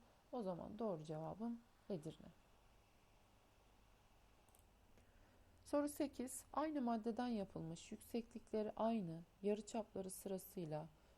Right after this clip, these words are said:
üç R ve R olan silindirlerden X silindirinin dayanıklılığı D'dir demiş. Ben dayanıklılığı kesit alanı bölü hacim yardımıyla buluyordum.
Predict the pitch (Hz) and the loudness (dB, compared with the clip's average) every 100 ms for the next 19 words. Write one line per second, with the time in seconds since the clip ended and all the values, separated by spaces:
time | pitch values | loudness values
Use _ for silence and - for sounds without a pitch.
0 | - 269 262 - 208 208 220 196 196 233 | -6 -4 -4 -2 0 0 0 0 2 4
1 | 226 185 170 165 - 226 196 175 165 160 | 4 2 0 -4 -6 -4 -2 0 0 0
2 | 156 160 175 - - - 392 - - 208 | 0 -4 -6 -14 -20 -8 -8 -8 -6 -2
3 | 208 196 185 175 180 220 - 254 214 202 | 2 2 0 -2 -4 -8 0 2 2 -2
4 | - 185 190 233 208 202 185 156 139 143 | -6 -4 -2 0 2 2 2 -2 -6 -6
5 | 196 - - - - - - - - 285 | -6 -8 -16 -20 -20 -20 -20 -20 -6 -2
6 | 277 269 254 254 254 226 220 208 214 233 | 2 2 2 0 -2 -2 0 2 0 -6
7 | - - - - - - - - 233 - | -10 -20 -20 -20 -20 -20 -14 -4 -4 -2
8 | - 269 - - - - 208 185 160 160 | -4 -6 -8 -20 -12 0 2 2 0 -4
9 | 170 - - - - 214 208 220 214 214 | -8 -14 -20 -20 -16 -10 0 2 4 0
10 | 226 - - - - 233 214 247 220 190 | -2 -10 -20 -18 0 0 2 2 2 2
11 | 175 165 160 156 160 160 151 151 220 | 0 -2 -2 -4 -4 -4 -4 -4 -4